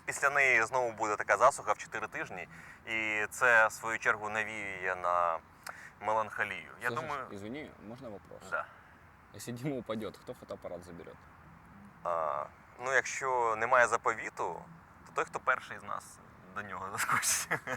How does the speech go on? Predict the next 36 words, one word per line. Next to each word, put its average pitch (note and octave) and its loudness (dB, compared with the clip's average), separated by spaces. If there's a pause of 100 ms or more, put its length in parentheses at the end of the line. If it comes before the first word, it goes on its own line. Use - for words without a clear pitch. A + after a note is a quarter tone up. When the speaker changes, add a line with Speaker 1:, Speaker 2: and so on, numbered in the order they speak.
(380)
Speaker 1:
<laughs> - -4
Speaker 2:
Окей. B2 -2 (1300)
Продовжаємо. A2+ 0
Speaker 1:
Ми A#2+ 2
передаємо G#2 6
привіт G2 0
Дімі F#2+ 0
Хавілу, G2 2
який - -6
нас F#2 0
знімає G2 2
вже, F2+ -2 (580)
вже F#2+ -8 (160)
бозна A2 -2
скільки A2 -6
разів. G#2 0
І F2+ -8 (200)
вся C3 6
та B2 4
картинка, B2+ 2
от G#2+ -2
після C#3 0
того, D3+ 8
як B2+ 6
почали C#3 4
заливатися B2 4
у A2 -4
нас A#2 2 (100)
кльові C3+ 6
відео, E3 2 (300)
був C3+ -2
період C#3+ 6
кльових C3 2
відео B2 4
з A2 -6
Вітіскоп, B2+ 0